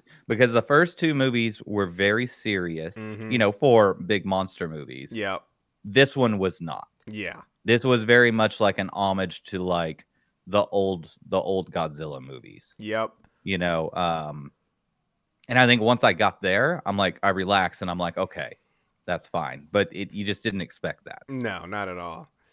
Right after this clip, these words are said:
Speaker 1: But it's a good movie
Speaker 2: Yeah.
Speaker 1: once you get there.
Speaker 2: Yeah.
Speaker 1: So
Speaker 2: I,
Speaker 1: I,
Speaker 2: I
Speaker 1: I, I kinda wanna watch it again. Uh, the fight scenes are amazing.
Speaker 2: Mm-hmm.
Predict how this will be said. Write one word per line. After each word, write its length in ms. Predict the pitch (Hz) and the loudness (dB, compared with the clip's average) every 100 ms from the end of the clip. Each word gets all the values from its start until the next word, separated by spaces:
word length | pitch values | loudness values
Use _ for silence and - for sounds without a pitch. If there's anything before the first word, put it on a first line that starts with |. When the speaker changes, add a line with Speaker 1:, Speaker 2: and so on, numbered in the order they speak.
| _ _ | _ _
Speaker 1:
But 100 | 151 | 4
it's 140 | 226 220 | 6 4
a 40 | |
good 140 | 202 180 | 4 4
movie 360 | 170 151 90 | 2 0 -4
Speaker 2:
Yeah. 180 | 131 165 | 0 2
Speaker 1:
once 160 | 107 - | 2 -2
you 60 | 92 | -6
get 220 | 90 - | -6 -6
there. 240 | 65 62 _ - | -12 -14 _ -12
Speaker 2:
Yeah. 160 | 110 | -10
Speaker 1:
So 260 | 95 95 85 | -6 -2 0
Speaker 2:
I, 160 | 120 | 2
Speaker 1:
I, 120 | 196 - | 4 4
Speaker 2:
I 140 | 101 | 2
Speaker 1:
I, 140 | - 107 | 2 -2
I 40 | |
kinda 180 | 151 151 | 0 2
wanna 180 | 139 123 | 4 6
watch 240 | 110 107 | 6 4
it 60 | 101 | -4
again. 460 | 85 90 87 90 98 | -4 -2 -2 -6 -4
Uh, 180 | 92 82 | -2 -2
the 120 | - | -2
fight 280 | - 120 - | 2 2 0
scenes 260 | 98 92 | -8 -4
are 140 | 85 85 | -4 -4
amazing. 420 | 85 80 82 80 | -6 -8 -8 -10
Speaker 2:
Mm-hmm. 440 | 113 113 113 110 | -10 -10 -10 -10